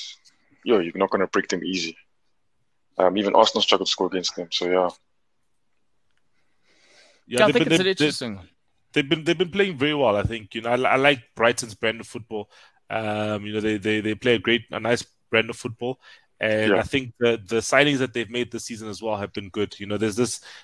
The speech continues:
Speaker 2: uh, the, the left wing back that they've got who used to, who came to the Barca-, Barcelona development and was at Getafe.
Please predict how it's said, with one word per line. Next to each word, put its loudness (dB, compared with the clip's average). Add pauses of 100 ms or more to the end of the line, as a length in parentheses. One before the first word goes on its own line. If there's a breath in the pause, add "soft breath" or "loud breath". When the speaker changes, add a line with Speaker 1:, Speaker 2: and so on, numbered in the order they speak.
(180 loud breath)
Speaker 2:
uh, 4
the, 2
the 0
left 2
wing 0
back 4
that -4
they've -8
got -2 (180)
who -6
used -8
to, -8 (180)
who -8
came 2
to -8
the -6
Barca-, 2
Barcelona 0
development -4
and -4
was -4
at -6
Getafe. 0